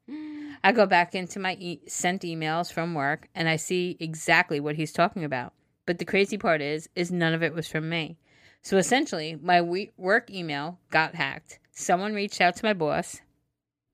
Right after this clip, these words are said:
Speaker 2: asked to reroute my pay, and it didn't look like it was out of the ordinary because it came from my work email.
Speaker 1: <gasps>
Speaker 2: I'm just really glad that I caught it before payroll, uh, was re-, finalized because when I noticed, there was only one account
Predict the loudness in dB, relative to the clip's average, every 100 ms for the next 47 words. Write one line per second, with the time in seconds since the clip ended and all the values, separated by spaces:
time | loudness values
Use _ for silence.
0 | _ _ _ 0 4 4 2 -4 0 0
1 | 0 -4 -10 -20 -4 2 4 6 4 4
2 | 0 2 0 0 -2 -6 _ -20 _ 2
3 | 4 4 2 -2 -2 -4 0 0 0 0
4 | 2 4 2 2 2 2 -4 -4 -4 -2
5 | 0 -2 -2 -4 -4 -2 -2 -2 -2 -4
6 | -12 -12 -14 -14 -12 -14 -14 -18 -20 _
7 | 4 6 6 2 -2 0 0 2 4 4
8 | 4 2 2 2 2 0 -4 -2 -2 0
9 | 0 0 -2 -2 -6 _ _ _ -4 2
10 | 2 0 0 2 2 -4 -12 _ 2 4
11 | 4 0 -6 -6 -6 -2 -2 -2 -6 -12
12 | -16 _ _ _ _ _ _ _ _ _
13 | _ _ _ -2 2 4 4 0 -4 -4
14 | -2 -2 -2 -4 -4 -4 -6 -4 -4 -4
15 | -4